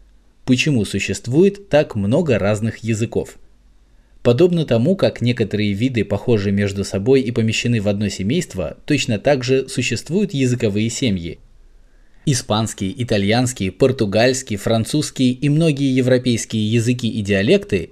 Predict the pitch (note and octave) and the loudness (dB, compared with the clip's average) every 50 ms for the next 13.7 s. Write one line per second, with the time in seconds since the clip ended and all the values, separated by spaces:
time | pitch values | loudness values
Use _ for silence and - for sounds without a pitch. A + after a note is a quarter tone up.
0 | - - - A2+ - B2 A#2 G#2 - A#2 G#2+ G2+ - - - B2 A#2+ C3 A#2+ G#2 | -6 -2 -2 0 2 2 0 0 2 2 0 0 0 -4 -2 0 0 2 2 0
1 | G#2+ A2+ A2+ A2 - - - - - A2 G#2 G2+ - - - - A#2+ A#2+ C3 C3 | 0 0 -2 -2 -4 -8 -8 -6 -4 -4 -4 -4 -6 -10 -14 -6 0 0 2 2
2 | A2+ G2+ - - G#2 A#2 A#2+ A#2 - - - A2 G#2+ G2 - - A#2+ A#2+ A2 G2+ | 0 -2 -4 -4 -2 -2 -2 -4 -4 -4 -4 -2 -2 -2 -2 -2 0 2 2 2
3 | G2+ A2+ B2+ B2+ B2+ - - A2+ A#2+ - - B2 A2 G2+ G2+ - - F#2 - A#2 | 2 2 2 0 -2 -2 -2 -4 -2 0 0 0 0 0 -2 -4 -6 -4 -2 -2
4 | D3+ F3 D#3 - - F#2+ E2+ E2 - - - - _ _ - - A2 G#2+ B2 F3+ | -2 -2 -4 -6 -6 -8 -8 -10 -12 -18 -20 -20 _ _ -6 -4 0 2 4 4
5 | G#3+ - G#2+ F#3+ F#3+ D#3 - - B2 A2 G2 G#2 F#2+ G2 G2+ G2 - - F2+ F2 | 4 4 2 0 -2 -2 0 0 0 0 0 -2 -4 -2 -4 -6 -4 -6 -6 -6
6 | E2+ F2 F2 D#2+ D#2+ D2+ B1+ - - - - - - - - - G2+ G#2 C3 E3+ | -6 -6 -6 -8 -8 -10 -10 -12 -16 -20 -20 -20 -20 -20 -12 -6 -2 0 2 2
7 | F#3 D#3+ - - A#2 A2+ - F#3 F#3 - - D#3 D3 C3 C3+ C3+ D3 C#3+ C#3+ C#3+ | 2 2 2 0 0 0 2 0 0 0 2 0 2 2 2 4 4 6 6 4
8 | C#3 - - - - B2+ B2+ D3 E3+ F3+ D3+ A2 A2 - - - G#2 G2+ G2+ G#2 | 2 0 -6 -8 -2 0 2 2 2 2 0 -2 -2 -4 -4 -4 -2 -2 0 -2
9 | G#2+ G#2+ A#2+ B2+ B2 A#2+ F2 F2 D#2 - - - - - _ _ _ _ _ _ | -2 -2 -2 -2 0 -2 -2 -2 -4 -10 -12 -18 -20 -20 _ _ _ _ _ _
10 | _ _ _ _ _ _ - A2+ A#2 A2 - C3+ B2 A#2+ A2+ A2 G#2+ A#2+ D#3 E3+ | _ _ _ _ _ _ -4 -2 0 2 2 2 2 2 0 -2 0 2 2 4
11 | D3 A#2 G2+ A#2 - B2+ A#2 A2 G#2 G#2+ B2 C3+ C3+ B2+ A#2 G#2 - A2 A2 A2 | 4 4 2 2 0 0 0 0 0 2 2 2 4 4 2 2 2 0 0 0
12 | - - C#3+ C3 C3 B2 B2+ - - A#2+ A#2+ - C#3+ C#3 - C3 C3 C3 - - | 0 0 0 2 2 0 -2 -4 -6 -4 -2 -2 -2 0 2 0 0 2 2 0
13 | B2+ B2 B2+ B2 - C#3 C3+ A2 F#2+ - - E2 - | 2 2 2 2 2 2 2 2 0 -2 -8 -10 -10